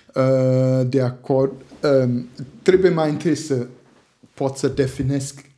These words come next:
ce e credință. Și aș defini-o folosind un soi de exemplu.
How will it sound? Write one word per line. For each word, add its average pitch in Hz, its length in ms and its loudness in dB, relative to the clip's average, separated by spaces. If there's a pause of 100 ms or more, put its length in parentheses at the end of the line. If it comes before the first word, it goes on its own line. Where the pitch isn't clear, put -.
ce - 140 -4
e 123 300 0
credință. 113 760 -10 (420)
Și 123 380 -2 (140)
aș 123 560 -8
defini-o 135 480 -4
folosind 131 680 -8
un 131 460 -6
soi 135 380 -4
de 123 380 -6
exemplu. 113 680 -8